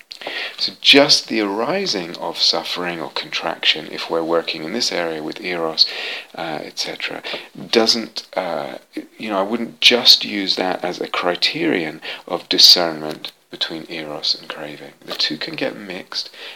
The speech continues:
and our relationship with the whole thing can get fraught, and, and sometimes it gets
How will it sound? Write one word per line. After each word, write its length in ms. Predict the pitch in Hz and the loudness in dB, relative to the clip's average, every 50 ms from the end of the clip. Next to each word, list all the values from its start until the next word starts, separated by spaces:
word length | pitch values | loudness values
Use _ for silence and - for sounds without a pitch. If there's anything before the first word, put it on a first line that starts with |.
| - - | -14 -10
and 220 | - 95 95 95 | -6 -4 -2 -2
our 160 | 92 90 90 87 | -2 -2 -2 -2
relationship 920 | 87 85 87 98 117 139 143 - - 139 - - - 139 131 127 - - - - - - - _ | -4 -4 -4 -4 0 4 4 4 4 4 4 2 2 2 0 -4 -4 -6 -12 -14 -16 -16 -14 _
with 140 | - - 113 | -8 -4 0
the 100 | - 117 | 0 0
whole 180 | 113 120 120 117 | 0 0 -4 -6
thing 280 | - - 127 123 123 | -6 -8 -8 -8 -8
can 200 | 120 - 120 113 | -8 -8 -8 -6
get 180 | 113 110 98 - | -4 -4 -4 -4
fraught, 500 | - - - 120 113 110 113 113 - - | -4 -6 -6 -4 -4 -4 -2 -4 -4 -4
and, 180 | - 90 90 - | -8 -10 -10 -8
and 160 | - 90 87 - | -8 -4 0 0
sometimes 340 | - - - 208 214 - | 0 0 0 -8 -8 -8
it 60 | - - | -8 -6
gets 260 | 82 - - - | -6 -6 -8 -10